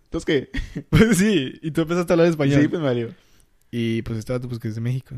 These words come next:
Speaker 2: todo menso.
Speaker 1: Y yo, mexicanillo, y
Speaker 2: Ujú. Y luego, eh, ¿pa' dónde fuimos? Ya nos íbamos a ir para, para Downtown, que es como la, la ciudad de acá de Houston.
Speaker 1: Para el centro, sí, de la ciudad.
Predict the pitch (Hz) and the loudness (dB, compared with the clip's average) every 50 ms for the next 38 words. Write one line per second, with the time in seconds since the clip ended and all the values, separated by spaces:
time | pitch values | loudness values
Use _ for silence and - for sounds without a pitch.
0 | 120 - 123 120 120 113 113 117 120 - 101 101 101 101 101 101 101 104 101 104 | -12 -10 -10 -10 -8 -6 -8 -8 -8 -8 -8 -8 -8 -10 -10 -10 -12 -14 -14 -14
1 | 101 101 98 - 110 107 113 131 143 151 160 165 160 _ _ - - - - 113 | -12 -12 -12 -12 -12 -10 -10 -10 -12 -12 -14 -16 -20 _ _ -20 -18 -16 -14 -14
2 | 120 127 139 135 - _ _ _ _ _ _ _ _ 135 127 120 123 127 127 127 | -14 -14 -14 -16 -20 _ _ _ _ _ _ _ _ -6 -4 -2 0 0 2 2
3 | 127 123 120 117 - - - _ _ _ _ _ _ _ - 139 135 131 127 127 | 0 0 -2 -4 -8 -12 -18 _ _ _ _ _ _ _ -8 -4 -2 0 0 0
4 | 123 123 123 123 120 113 113 - _ _ _ - 131 135 139 143 139 123 110 107 | -2 -2 -2 -4 -4 -6 -10 -14 _ _ _ -10 -8 -8 -6 -6 -6 -6 -8 -10
5 | - _ _ _ _ _ _ _ _ _ _ _ - 139 151 165 180 185 180 175 | -12 _ _ _ _ _ _ _ _ _ _ _ -2 -2 0 2 2 0 0 0
6 | 160 165 - - 170 165 147 131 120 104 - 123 120 123 143 147 147 - 131 117 | -2 -4 -4 -2 -2 0 0 0 -2 -2 -4 -6 -4 -2 -2 -2 -2 -4 -4 -6
7 | 113 123 - 123 117 113 110 - 139 135 127 120 113 110 110 110 107 - - 120 | -6 -8 -8 -8 -8 -8 -8 -8 -6 -4 -4 -4 -4 -6 -6 -8 -10 -10 -8 -8
8 | 117 113 117 113 - 123 113 120 131 123 - - 131 - _ _ _ - 120 110 | -8 -6 -8 -8 -8 -8 -6 -6 -6 -8 -8 -10 -18 -20 _ _ _ -8 -6 -4
9 | 113 113 131 135 135 147 135 123 143 135 127 117 113 123 117 131 175 | -4 -6 -6 -8 -8 -8 -10 -8 -8 -10 -10 -10 -10 -12 -14 -16 -16